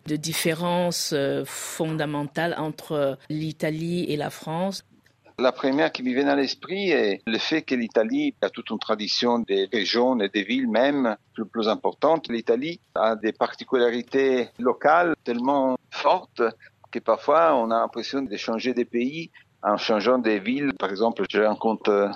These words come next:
Speaker 2: un peu mon expérience. À cause du travail de mes parents, je passais de La Spezia à Gênes, à Pise. Ce sont trois villes tout près, deux régions à côté. Mais quand j'étais enfant, c'est comme si j'avais changé vraiment des pays,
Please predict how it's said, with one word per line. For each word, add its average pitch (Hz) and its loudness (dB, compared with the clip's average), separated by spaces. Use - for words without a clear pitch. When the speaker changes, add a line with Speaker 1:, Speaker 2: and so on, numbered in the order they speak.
Speaker 2:
un 117 0
peu 113 -2
mon 107 0
expérience. 120 2
À - -2
cause - -2
du 101 -4
travail 107 2
de 104 -4
mes 107 -2
parents, 127 2
je 101 -10
passais 107 -2
de 104 0
La 104 4
Spezia 110 2
à 104 4
Gênes, 117 4
à 92 2
Pise. 139 -4
Ce - -4
sont 104 -4
trois 110 2
villes 113 0
tout 139 -6
près, 143 2
deux 101 0
régions 117 0
à - 2
côté. 151 -2
Mais 127 0
quand 98 -2
j'étais 98 -4
enfant, 101 0
c'est - -4
comme 147 0
si 107 -2
j'avais 104 0
changé 104 -2
vraiment 120 0
des 107 -2
pays, 139 -4